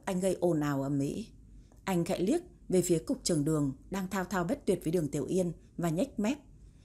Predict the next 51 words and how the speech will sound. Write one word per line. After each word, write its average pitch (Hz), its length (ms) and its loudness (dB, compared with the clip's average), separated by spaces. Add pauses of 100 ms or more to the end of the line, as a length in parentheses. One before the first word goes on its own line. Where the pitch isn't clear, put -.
(200)
Già 165 320 4
đời 170 220 2
như 160 100 0
ông 190 160 0
ta 175 320 0 (220)
cũng 220 180 2
bị 240 240 0
cô 185 200 2
lừa 156 360 4 (200)
dễ 190 260 2
dàng 214 240 0
như 160 120 -2
vậy. 170 160 -4 (520)
Thật 208 220 -2
uổng 160 280 4
công 196 300 0 (140)
ông 202 160 2
ta 190 120 0
ngồi 175 240 0
cái 165 100 -2
chức 339 220 -2
cục - 200 0
trưởng 135 240 0
lâu 160 120 -2
như 160 160 -4
vậy. 160 200 -8 (920)
"Cục 196 200 4
trưởng, 165 380 4 (300)
ngài 185 220 2
thật - 180 0
lợi 170 220 4
hại. 160 360 -2 (500)
Có 175 160 2
thể 262 240 0
có 175 340 0 (320)
những 202 220 2
người 233 160 8
con 202 300 -2
ưu 233 180 4
tú 190 160 4
như 220 180 2
vậy, 208 220 2 (240)
chắc 349 220 0
chắn 220 280 2 (160)
đều 202 160 6
là 185 100 6
nhờ 175 240 6
di 220 200 0
truyền 185 260 2
từ 160 100 0
ngài." 151 320 -2